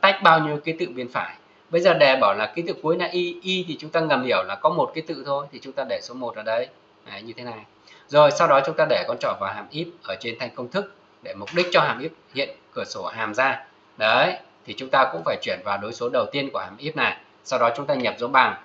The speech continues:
Chúng ta mở nháy kép ra và chúng ta sẽ viết chữ Y ở đây. Đúng không ạ? Y là chuỗi ký tự trong công thức, chuỗi phải để trong cặp nháy kép. Này, chú ý như thế. Rồi, ờ, tiếp theo là, tiếp theo là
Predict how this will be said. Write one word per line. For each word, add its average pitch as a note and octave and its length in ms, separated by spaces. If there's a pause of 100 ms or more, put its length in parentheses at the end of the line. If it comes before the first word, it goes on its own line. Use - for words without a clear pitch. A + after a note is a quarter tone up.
(360)
Chúng D3 140
ta D#3 100
mở A#2 280
nháy A2 160
kép E3 220
ra C#3+ 280
và G#2 260
chúng A2+ 120
ta A2 280
sẽ A2+ 140
viết C3 180
chữ B2 120
Y B2 180
ở F#2+ 80
đây. G#2+ 200 (500)
Đúng G2 100
không A#2 40
ạ? C3 280 (280)
Y C#3+ 220
là B2 120
chuỗi C3+ 220
ký D#3+ 160
tự - 300
trong A#2 140
công B2 220
thức, F#3 260 (220)
chuỗi E3+ 300
phải C#3 80
để - 220
trong G#2+ 260
cặp F#2 240
nháy F#2 140
kép. C#3 160 (280)
Này, G2+ 160
chú A2 140
ý B2 100
như C#3 160
thế. A#2+ 260 (1040)
Rồi, C#3 300 (760)
ờ, B2+ 560
tiếp A3 180
theo G3+ 240
là, B2 640 (720)
tiếp G#3+ 180
theo G3 200
là B2+ 540